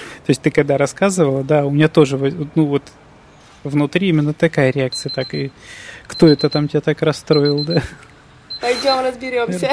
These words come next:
Speaker 1: Хорошо. Да, да, да. Я понимаю, что так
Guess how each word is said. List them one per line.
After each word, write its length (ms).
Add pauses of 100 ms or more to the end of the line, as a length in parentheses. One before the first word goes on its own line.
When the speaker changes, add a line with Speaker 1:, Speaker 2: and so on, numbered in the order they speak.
Speaker 1:
Хорошо. 420 (1000)
Да, 380
да, 380
да. 120 (380)
Я 140
понимаю, 440
что 200
так 220